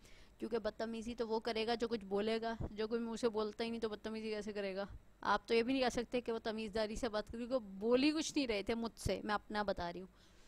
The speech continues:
और, अ, आप वहाँ पे अगर आपको आंखें बंद करके भी खड़े हो तो मसला कुछ नहीं है, क्योंकि नज़र ही कुछ नहीं आ रहा होता, समझे, दीवारों से बातें कर रहे होते हैं। तो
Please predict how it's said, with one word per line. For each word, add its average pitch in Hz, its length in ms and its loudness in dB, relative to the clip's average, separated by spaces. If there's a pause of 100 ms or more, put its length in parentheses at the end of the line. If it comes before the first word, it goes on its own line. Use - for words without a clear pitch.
(800)
और, 240 560 0
अ, 240 300 0 (460)
आप 220 240 2
वहाँ 240 360 0
पे 254 100 2
अगर 247 240 2
आपको 226 960 2
आंखें 208 560 2
बंद 226 240 0
करके 233 280 -2
भी 240 120 -4
खड़े 226 240 -2
हो 220 80 -4
तो 226 140 -4
मसला 214 360 -6
कुछ 226 280 -2
नहीं 220 160 0
है, 233 60 -4
क्योंकि 233 240 -4
नज़र 214 220 -2
ही 233 120 0
कुछ 233 220 -8
नहीं 226 140 -4
आ 208 100 -4
रहा 202 120 -4
होता, 202 240 -6 (720)
समझे, 269 320 4
दीवारों 247 520 2
से 254 140 0
बातें 233 280 0
कर 220 140 -2
रहे 190 120 -2
होते 190 200 -6
हैं। 202 160 -6 (400)
तो 196 880 -2